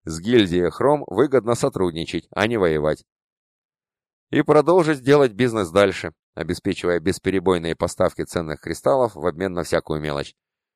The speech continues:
которую сами гильдейцы не воспринимали ничем иным, как дешевыми побрякушками по типу стеклянных бус и зеркал. Взять ту же основу класса лазурь.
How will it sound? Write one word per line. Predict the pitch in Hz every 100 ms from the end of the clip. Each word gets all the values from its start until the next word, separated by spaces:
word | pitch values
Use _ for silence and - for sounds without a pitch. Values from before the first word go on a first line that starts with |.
| _
которую | 120 139 123 113
сами | 127 117 98
гильдейцы | 95 98 117 135 - 82
не | 101
воспринимали | 110 101 110 104 107 104 92
ничем | 87 - 92 92
иным, | 117 120 _ _ _
как | - 147
дешевыми | 120 117 143 135 127 117
побрякушками | 110 117 110 98 92 87 78 67 _
по | 95
типу | - - 90
стеклянных | - 90 95 80 73
бус | 90 95
и | 82
зеркал. | 76 73 76 64 _ _ _ _ _ _ -
Взять | 82 147 147
ту | 131
же | 104 101
основу | - 117 110 101
класса | 92 90 -
лазурь. | 82 82 80